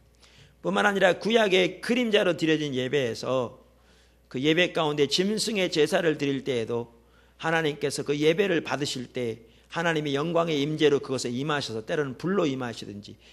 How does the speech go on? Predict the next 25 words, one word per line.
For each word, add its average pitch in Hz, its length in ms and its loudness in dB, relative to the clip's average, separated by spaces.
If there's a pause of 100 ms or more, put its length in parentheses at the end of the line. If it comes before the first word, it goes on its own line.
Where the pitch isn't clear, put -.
(160)
임하셔서 127 580 -4
그 135 200 -6
예-, 131 140 -6 (120)
불을, - 440 -6
제물을 143 380 0
사르심으로 131 800 -2 (340)
그 147 580 -2 (360)
예배를 151 440 2
받으신 175 460 0
것을 143 260 -2
보여주셨듯이, 156 1080 -2 (640)
예배 185 320 6
가운데 196 360 2
하나님이 185 840 0 (320)
원하시는 147 960 0 (340)
가장 190 480 -2 (580)
원함 202 480 2
중에 160 140 -2
하나가 135 600 -4 (720)
그 143 200 -2
예배 151 340 4
가운데 131 400 -2
임하시는 143 580 -4
것이라고 107 420 -10
믿습니다. 104 540 -14